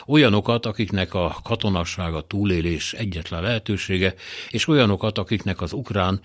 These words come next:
egyáltalán nem testvérnép, az ukrán rögök nem a kijevi rusz szent földje. Továbbá. Az Isten háta mögül érkezőknek, ha lehet, még kevesebb fogalmuk van a propagandán túli valóságból.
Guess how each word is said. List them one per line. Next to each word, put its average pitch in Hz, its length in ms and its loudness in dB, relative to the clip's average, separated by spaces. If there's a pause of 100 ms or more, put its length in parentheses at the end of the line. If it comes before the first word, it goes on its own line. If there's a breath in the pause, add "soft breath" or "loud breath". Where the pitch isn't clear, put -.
(160 loud breath)
egyáltalán 85 580 0
nem 85 200 2
testvérnép, 80 840 -2 (220 loud breath)
az 95 140 -4
ukrán 98 340 -2
rögök 104 420 0
nem 95 180 2
a 76 80 -2
kijevi 85 500 0
rusz - 340 -4
szent 90 300 -4
földje. 78 440 -10 (360)
Továbbá. 73 500 -2 (580 loud breath)
Az 196 160 0
Isten 131 300 4
háta 120 240 2
mögül 95 340 4
érkezőknek, 101 720 2
ha 95 140 0
lehet, 98 300 2
még 110 240 4
kevesebb 80 440 -2
fogalmuk 85 520 -2
van 95 220 0 (260 loud breath)
a - 80 -4
propagandán 85 640 0
túli 85 260 -2
valóságból. 78 840 -4